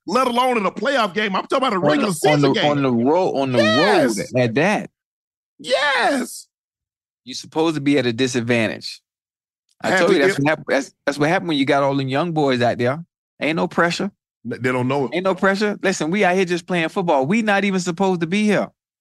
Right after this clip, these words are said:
Speaker 1: Yeah.
Speaker 2: We ain't supposed to be here, but we just out there having fun.
Speaker 1: Mm-hmm. Happy M L K Day. Uh, hopefully you guys got an opportunity. Uh, I don't know how many people had to work. Maybe you had it off. Unfortunately, I was one of those guys that had to go to work today.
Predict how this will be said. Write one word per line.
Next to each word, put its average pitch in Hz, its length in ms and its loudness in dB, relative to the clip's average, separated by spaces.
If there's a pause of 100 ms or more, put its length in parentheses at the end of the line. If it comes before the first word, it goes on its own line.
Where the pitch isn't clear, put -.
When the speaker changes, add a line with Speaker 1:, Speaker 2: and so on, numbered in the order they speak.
(460)
Speaker 1:
Yeah. 113 220 -4
Speaker 2:
We 226 120 -2
ain't 226 100 -2
supposed 202 220 -4
to - 40 -14
be 196 120 2
here, 220 240 2 (380)
but 190 100 0
we 208 120 0
just 180 160 0
out 165 140 2
there 180 120 0
having 185 240 0
fun. 151 360 -4 (160)
Speaker 1:
Mm-hmm. 127 380 -2 (1000)
Happy 151 380 2
M 156 100 2
L 147 140 2
K 156 240 0
Day. 143 400 0 (240)
Uh, 110 320 0
hopefully 127 380 0
you 131 120 2
guys 131 420 2
got 127 200 2
an 123 60 0
opportunity. 120 640 0 (380)
Uh, 110 420 2 (160)
I 117 100 0
don't 123 160 0
know 123 180 2
how 123 200 0
many 127 200 0
people 123 280 -2
had 123 240 2
to 123 80 2
work. 123 280 2
Maybe 123 260 2
you 123 120 2
had 123 220 2
it 117 80 0
off. 120 300 0
Unfortunately, 117 580 0
I 117 100 2
was 117 140 -4
one 117 160 0
of 113 80 0
those 113 180 2
guys 113 240 2
that 107 120 0
had 117 160 0
to 113 60 0
go 113 120 2
to 110 60 0
work 139 280 0
today. 113 360 -2